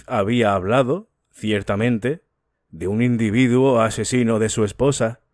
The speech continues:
La única objeción que cabía hacer a aquel planteamiento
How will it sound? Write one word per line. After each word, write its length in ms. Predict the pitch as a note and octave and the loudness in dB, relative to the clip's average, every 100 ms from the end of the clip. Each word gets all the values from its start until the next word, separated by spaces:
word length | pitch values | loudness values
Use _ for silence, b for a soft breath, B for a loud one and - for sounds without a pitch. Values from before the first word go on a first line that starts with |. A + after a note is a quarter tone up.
| _ _ _ _ _ _ _ _ _ _ _ _ _ _ _ _ _ | _ _ _ _ _ _ _ _ _ _ _ _ _ _ _ _ _
La 240 | D3+ A#2 A2 | 2 4 6
única 340 | D3+ C#3 C3 | 6 6 6
objeción 760 | B2 C3 A#2+ C#3 D3+ C#3 B2+ | 4 0 0 4 6 6 4
que 140 | - B2 | 2 0
cabía 440 | C3+ C3 C#3 A#2 | 2 4 4 4
hacer 360 | G#2+ C#3 C#3 A#2+ | 2 2 2 2
a 60 | |
aquel 300 | A#2 C#3 B2+ | 0 2 2
planteamiento 920 | A#2 B2 B2 A#2 A#2 C#3+ C#3+ D#3+ D3+ | 2 2 2 2 4 4 4 0 -2